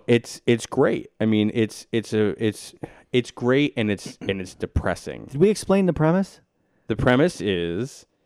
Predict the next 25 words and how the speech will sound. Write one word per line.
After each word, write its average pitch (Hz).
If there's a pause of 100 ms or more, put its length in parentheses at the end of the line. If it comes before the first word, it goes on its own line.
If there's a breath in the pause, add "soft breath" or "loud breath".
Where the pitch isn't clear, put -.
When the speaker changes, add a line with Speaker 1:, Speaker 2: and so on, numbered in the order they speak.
(380)
Speaker 1:
three, 117 (280)
um, 90
black 95
Speaker 2:
Of 139
Speaker 1:
women 123
Speaker 2:
many. 127 (120)
Speaker 1:
of 104
many 101 (580)
who 104
work 101
for 139
nasa 92 (100)
in 101
a 95
very 101 (100)
low-level 95
position. 92
Speaker 2:
Right 123
in 175
the 160
middle 127
of 117
the 123
space 104
race. 98